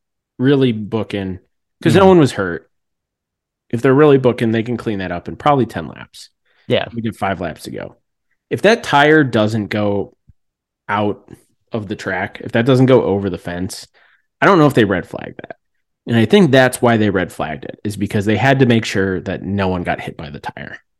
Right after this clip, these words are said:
Speaker 2: Yeah, I think it's totally fair.
Speaker 1: And th-, like, I,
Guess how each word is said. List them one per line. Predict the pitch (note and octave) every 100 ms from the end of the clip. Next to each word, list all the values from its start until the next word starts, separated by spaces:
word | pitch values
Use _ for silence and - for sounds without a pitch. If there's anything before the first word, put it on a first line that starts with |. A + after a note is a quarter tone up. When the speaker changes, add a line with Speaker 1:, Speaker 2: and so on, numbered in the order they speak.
| _ -
Speaker 2:
Yeah, | D#3+ G#3+ D#3
I | E3
think | E3
it's | A#2 -
totally | A2+ B2 F#2
fair. | - D#2+ D#2 _ _ _ _ _ _ _ _ _ _ _
Speaker 1:
And | C#3 C3+ C3 B2+ B2
th-, | -
like, | C3+ C#3+ - - - _ _ _ _ -
I, | B2